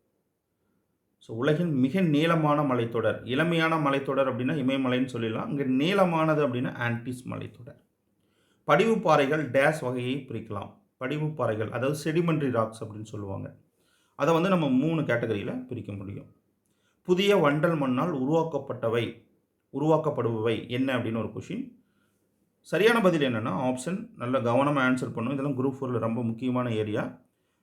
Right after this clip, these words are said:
காதர் சமவெளி. தமிழ்நாட்டின் நெசவு தலைநகரம். கண்ணை மூடிட்டு ஆன்சர் பண்ணிருப்பீங்க. ஆன்சர் வந்து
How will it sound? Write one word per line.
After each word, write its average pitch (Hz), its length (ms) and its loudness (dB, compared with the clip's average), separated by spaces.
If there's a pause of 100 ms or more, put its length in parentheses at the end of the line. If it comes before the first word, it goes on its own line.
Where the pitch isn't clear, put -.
(180)
காதர் 131 380 0
சமவெளி. 98 720 -10 (800)
தமிழ்நாட்டின் 208 640 4
நெசவு 180 440 0
தலைநகரம். 135 680 0
கண்ணை 143 400 -2
மூடிட்டு 143 220 0
ஆன்சர் 123 280 -2
பண்ணிருப்பீங்க. 113 760 -6
ஆன்சர் 117 320 -6
வந்து 120 420 -4